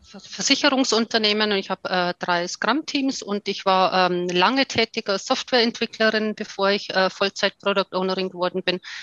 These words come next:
Und ich hab auch durchaus, ähm, immer mal wieder als Scrum Masterin gearbeitet oder so als agiler Coach. Ähm, hab auch viel unternommen, die, ähm, Projektportfolio auf der Ebene, ähm, die Dinge in die Agilität zu begleiten, ähm,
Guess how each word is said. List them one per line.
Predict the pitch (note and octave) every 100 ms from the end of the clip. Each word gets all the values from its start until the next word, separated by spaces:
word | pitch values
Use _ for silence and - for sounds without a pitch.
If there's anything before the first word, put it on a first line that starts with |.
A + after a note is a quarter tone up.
| - -
Und | - G3+ -
ich | - -
hab | F3+ -
auch | F3+ F3+ -
durchaus, | G#3 G3+ F3 F#3+ F#3+ - -
ähm, | F3+ F3+ F3+ F3+
immer | F#3 F#3
mal | F3+ F3 F3+
wieder | F3+ F3
als | D#3+ -
Scrum | - G#3+ C#4
Masterin | C4 - A#3+ A#3 A3+
gearbeitet | G#3+ G3+ G3+ G3+ G3+ F#3+ D3+
oder | E3+ E3+
so | -
als | E3 D#3+ -
agiler | - F3 F3
Coach. | - C4 C#4+ - - _ - - - _ -
Ähm, | F#3+ F#3 F#3 F#3 F#3+
hab | -
auch | -
viel | - A3+ A3
unternommen, | G#3 - G3 F#3+ G3 F#3 F#3
die, | F3+ F3+ F3
ähm, | F3 E3+ E3 E3
Projektportfolio | - F3 A3 - - C4 - A#3 A3+ A3 G#3 G#3
auf | F#3 F#3+
der | - G3 F#3
Ebene, | G3 G3 F#3+ F#3
ähm, | F#3 F3+ F3+ F3+
die | F#3 F3
Dinge | - F#3 F3 F3+
in | E3+ F3
die | F3
Agilität | F3 - F3 F3 - F3 -
zu | F3
begleiten, | E3+ F3 E3 E3 - E3
ähm, | E3 D#3+ D#3+